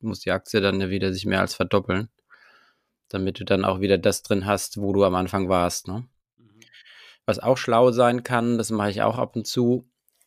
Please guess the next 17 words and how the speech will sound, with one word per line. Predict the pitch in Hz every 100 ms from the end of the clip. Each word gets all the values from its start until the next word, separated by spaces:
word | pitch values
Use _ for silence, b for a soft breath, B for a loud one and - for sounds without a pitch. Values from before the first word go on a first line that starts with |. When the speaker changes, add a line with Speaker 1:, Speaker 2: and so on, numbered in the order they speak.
| _ _
Speaker 1:
wenn | - 98 107
ich | 101 - -
an, | 107 95 - _
es | 120 110
gibt | - 123
ja | 113
auch | 104
Aktien, | 107 - 123 107 95
die | 110 92 _
fallen | - - 113 117 98
leider, | 95 98 101 101
obwohl | 104 101 117
man | 107 98
an | 95
sie | 90
glaubt | 95 95 117 - _ _ _
Speaker 2:
Mhm. | _